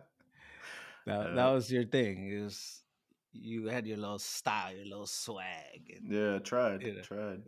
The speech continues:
Speaker 2: <laughs>
Speaker 1: I mean, for, for that time, you were s-, you know, swagged out.
Speaker 2: Right. Had my cargo shorts that turned into
Speaker 1: Yeah.
Speaker 2: pants, <laughs> the
Speaker 1: Oh, did
Speaker 2: zip-off
Speaker 1: you?
Speaker 2: pants.
Speaker 1: Did, oh, the
Speaker 2: <laughs>
Speaker 1: zip-offs? Yeah. I mean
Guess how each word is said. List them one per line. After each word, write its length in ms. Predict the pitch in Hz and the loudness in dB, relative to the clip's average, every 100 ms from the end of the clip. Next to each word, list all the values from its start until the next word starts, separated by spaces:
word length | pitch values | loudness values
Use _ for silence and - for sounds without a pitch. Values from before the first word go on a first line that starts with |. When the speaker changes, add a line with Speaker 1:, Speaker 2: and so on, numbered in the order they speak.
| - | 0
Speaker 2:
<laughs> 520 | - - - - 143 - | 0 0 -6 -4 -4 -2
Speaker 1:
I 100 | 127 | -2
mean, 320 | 120 117 113 - - - - _ _ - - _ _ - | 0 -2 -4 -12 -20 -20 -20 _ _ -20 -20 _ _ -12
for, 160 | - 170 170 | -6 -4 0
for 200 | - 175 | 4 6
that 420 | 156 190 - - | 10 8 8 4
time, 560 | 311 156 139 127 131 139 | 8 8 8 4 0 -2
you 120 | 139 | 0
were 120 | 131 | 0
s-, 160 | 143 131 | -2 -4
you 140 | 135 | -2
know, 140 | 131 127 | 2 0
swagged 420 | - 160 151 156 | 2 4 4 6
out. 280 | 220 339 214 | 8 8 8
Speaker 2:
Right. 140 | - - - - - - - - - | 4 -2 -18 -2 0 0 -4 -16 -2
Had 160 | - 113 | 4 8
my 120 | 104 | 8
cargo 420 | - 123 123 131 | 12 12 12 8
shorts 600 | 131 - 151 151 151 - - - | 4 6 6 6 2 -2 -4 -8
that 120 | 117 | -2
turned 220 | - 131 | 2 4
into 220 | 131 127 127 123 | 4 2 2 2
Speaker 1:
Yeah. 60 | - | 4
Speaker 2:
pants, 520 | 143 151 - - - | 4 4 4 2 6
<laughs> 400 | - - - - | 8 8 6 -2
the 60 | 117 110 | 0 8
Speaker 1:
Oh, 100 | 165 | 10
did 80 | 165 | 12
Speaker 2:
zip-off 240 | 135 135 | 12 10
Speaker 1:
you? 60 | 135 | 10
Speaker 2:
pants. 500 | 156 160 196 - 170 | 8 10 8 6 2
Speaker 1:
Did, 100 | - | 6
oh, 180 | 180 190 | 6 8
the 120 | 175 | 8
Speaker 2:
<laughs> 80 | 170 | 6
Speaker 1:
zip-offs? 540 | 202 214 254 285 269 - | 6 6 6 4 4 -6
Yeah. 160 | 113 101 - - - _ _ | -4 -4 -2 -4 -6 _ _
I 80 | 143 | -2
mean 340 | 139 139 117 | 2 2 0